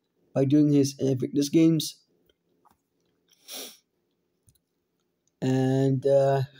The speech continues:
that's why the, this year is his tenth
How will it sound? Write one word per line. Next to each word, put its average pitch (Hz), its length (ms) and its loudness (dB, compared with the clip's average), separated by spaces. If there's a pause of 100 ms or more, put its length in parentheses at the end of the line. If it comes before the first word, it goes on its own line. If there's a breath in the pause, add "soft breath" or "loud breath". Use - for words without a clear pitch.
(120 soft breath)
that's 185 260 -2
why 170 300 4
the, 147 640 4 (2000)
this 202 260 0
year 165 360 2
is 147 160 -2
his 143 340 -2 (180)
tenth - 580 -4